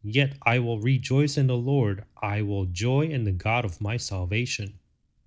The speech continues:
The Lord God is my strength,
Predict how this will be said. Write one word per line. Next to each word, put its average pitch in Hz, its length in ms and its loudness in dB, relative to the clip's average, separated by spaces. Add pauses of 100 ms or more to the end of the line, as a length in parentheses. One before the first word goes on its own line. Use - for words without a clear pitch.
(1160)
The 117 120 0
Lord 147 260 2
God 139 260 4
is 139 160 2
my 120 220 2
strength, 131 580 -4